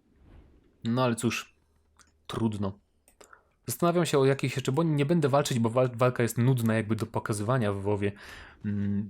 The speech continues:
jakie jeszcze nowości, o czym bym mógł, mógłbym wam tu opowiedzieć? Trochę usprawniono ten, em, system, e,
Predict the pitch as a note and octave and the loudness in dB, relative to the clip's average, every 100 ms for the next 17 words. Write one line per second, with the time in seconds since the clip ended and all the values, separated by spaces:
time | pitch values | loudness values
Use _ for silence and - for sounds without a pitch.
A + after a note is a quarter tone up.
0 | - C3 C3+ C3+ B2+ A#2 B2 F#3 - A#2+ | -4 -4 0 -2 0 0 2 0 0 0
1 | A2+ A2+ G#2+ A2 G#2+ A2+ B2+ C3 A2+ A2+ | 0 -2 -2 -2 -2 0 0 0 -2 -2
2 | G#2+ A2 A2 G#2 A2 C3+ A#2+ - D#3 D3+ | 0 -2 -4 -4 -2 -2 -2 -4 0 0
3 | - C3 B2 B2+ A#2 A#2 A2 G#2+ G#2+ G#2 | 0 0 0 0 0 0 0 -2 -4 -4
4 | G2+ G2+ - - - A#2 A#2 G#2+ - - | -4 -8 -10 -12 -8 -2 -2 -2 -6 -20
5 | - - - _ F#2+ F#2+ G2 | -20 -20 -20 _ -4 -2 -4